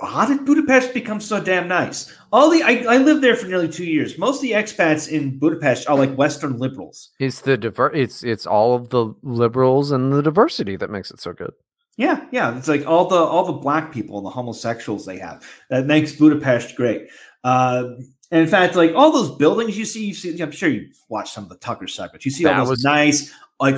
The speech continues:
Speaker 1: old buildings and stuff.
Speaker 2: That was built by
Speaker 1: Orban
Speaker 2: a
Speaker 1: res-, Orban
Speaker 2: Just
Speaker 1: restored all of those. Ten years ago, they were falling apart.
Speaker 2: No, those were built by trans women in wheelchairs. All right. Oh my God, dude. Can you imagine, like, the old, uh,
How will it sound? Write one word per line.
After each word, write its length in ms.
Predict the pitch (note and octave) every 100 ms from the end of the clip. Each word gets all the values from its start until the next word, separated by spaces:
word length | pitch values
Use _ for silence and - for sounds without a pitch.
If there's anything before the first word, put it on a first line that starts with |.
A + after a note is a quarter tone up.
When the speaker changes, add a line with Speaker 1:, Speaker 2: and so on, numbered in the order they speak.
| -
Speaker 1:
old 400 | D3 C#3+ C#3+ C#3
buildings 380 | C#3 C#3 C#3+ C3+
and 100 | C3+
stuff. 440 | - C3 C3 - - _ -
Speaker 2:
That 120 | G#2+
was 140 | A#2 G#2+
built 240 | A#3+ D4
by 200 | D#4 D4
Speaker 1:
Orban 80 | D#3+
Speaker 2:
a 20 |
Speaker 1:
res-, 260 | - - - _ _ _ -
Orban 280 | C4+ D#4 D#4
Speaker 2:
Just 100 | C4
Speaker 1:
restored 460 | - - G3 F#3
all 180 | C3+ G#2+
of 80 | G2+
those. 300 | F#2+ E2 - _ _ -
Ten 180 | B3+ D#4
years 220 | D#4 A3
ago, 200 | G#3 G3
they 120 | E3+
were 100 | D#3+
falling 400 | D3 F3 D#3+ D3
apart. 440 | - - C#3 - - _ _ _ _ _ -
Speaker 2:
No, 240 | G2 G#2 G3
those 260 | C3+ C3+
were 160 | C#3+ D#3
built 300 | C#3+ D3+ D#3+
by 140 | D#3+
trans 320 | D#3+ D#3 D#3
women 260 | D#3+ F3 F#3+
in 60 | G#3+
wheelchairs. 580 | C4+ - E2+ D#2+ - - _ _ _ _ _ _ -
All 120 | G#2+
right. 260 | G2+ F3+ - _ _ _ - _ _ _ _ _ _ _ - -
Oh 60 | G#2
my 160 | G2 G2+
God, 340 | G2 F#2+ F2+
dude. 320 | G#2 G2 F2+
Can 160 | - C#3
you 60 |
imagine, 320 | C#3+ D#3 D3+ C#3+
like, 160 | C3
the 100 | B2
old, 360 | G#2+ A2+ A2+ A2+
uh, 380 | G2+ F#2 E2+